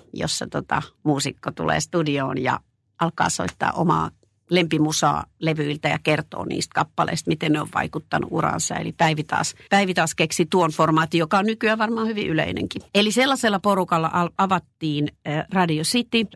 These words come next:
vappuna, äh, kahdeksankymmentäviisi. Ja mielestäni studiossa tai ainakin eteisessä notkuivat Jari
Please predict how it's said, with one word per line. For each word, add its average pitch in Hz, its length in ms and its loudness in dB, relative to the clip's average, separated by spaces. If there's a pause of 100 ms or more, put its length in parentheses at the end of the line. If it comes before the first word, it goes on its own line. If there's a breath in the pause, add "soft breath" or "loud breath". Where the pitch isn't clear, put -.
vappuna, 156 540 0 (180)
äh, 123 60 -4 (140)
kahdeksankymmentäviisi. 202 1000 0 (340 loud breath)
Ja 170 260 4 (160)
mielestäni 202 800 2
studiossa 262 640 0
tai 208 260 2
ainakin 185 720 2 (120)
eteisessä 160 840 0
notkuivat 156 760 0 (140)
Jari 170 360 2